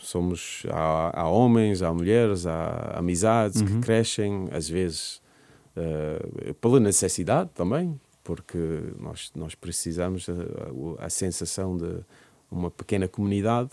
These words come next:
Speaker 2: Uhum,
Speaker 1: e,
Speaker 2: exatamente.
Speaker 1: e há, há muita entreajuda, né,
Speaker 2: Sim.
Speaker 1: entre as famílias e, eh, tivemos a sorte pa, pa ter, eh, bons jogadores e, e, e pessoas, eh, melhores também.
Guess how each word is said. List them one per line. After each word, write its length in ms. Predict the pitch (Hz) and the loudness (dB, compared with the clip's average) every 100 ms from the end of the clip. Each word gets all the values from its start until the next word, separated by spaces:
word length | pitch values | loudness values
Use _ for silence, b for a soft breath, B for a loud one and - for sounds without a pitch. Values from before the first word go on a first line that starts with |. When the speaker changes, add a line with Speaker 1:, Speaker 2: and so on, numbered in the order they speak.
| - | 2
Speaker 2:
Uhum, 280 | 123 104 113 | 4 4 2
Speaker 1:
e, 80 | 82 | -2
Speaker 2:
exatamente. 340 | 85 92 82 | -4 -2 -2
Speaker 1:
e 40 | 82 | -2
há, 160 | 82 | -4
há 140 | 90 87 | -4 0
muita 360 | 92 104 90 | 2 0 0
entreajuda, 680 | 92 87 92 87 95 87 85 | -2 0 -2 -2 -2 -4 -6
né, 100 | 82 127 131 | -8 -6 -4
Speaker 2:
Sim. 340 | 95 76 - | -2 -2 -6
Speaker 1:
entre 220 | 80 - | -6 -6
as 80 | 85 | -8
famílias 580 | - 85 92 95 92 - b b b b b b _ | -6 -6 -4 -6 -10 -14 b b b b b b _
e, 320 | 87 80 78 | -6 -4 -4
eh, 300 | 78 78 73 - | -4 -4 -6 -8
tivemos 380 | - 92 92 90 | -4 0 0 0
a 40 | |
sorte 300 | 87 90 82 - _ | -2 -2 -4 -6 _
pa, 260 | 78 78 - | -6 -6 -6
pa 100 | 78 | -10
ter, 240 | 76 78 78 71 65 55 | -6 -4 -4 -6 -8 -12
eh, 720 | - - - - - - - - - - - - _ _ | -12 -14 -14 -14 -16 -18 -18 -20 -20 -20 -20 -20 _ _
bons 300 | 80 98 95 | -2 0 0
jogadores 600 | 87 82 80 90 85 - | -2 -4 -2 -2 -2 -6
e, 280 | - - - - | -8 -8 -10 -14
e, 400 | 78 76 85 82 | -14 -14 -12 -12
e 80 | - | -8
pessoas, 720 | - 80 76 71 - - - | -6 -4 -6 -8 -12 -14 -14
eh, 720 | 50 50 - - - - - 113 - - - - - | -16 -16 -18 -20 -20 -20 -20 -18 -16 -16 -16 -18 -12
melhores 440 | 78 71 60 - | -10 -10 -12 -14
também. 180 | - | -16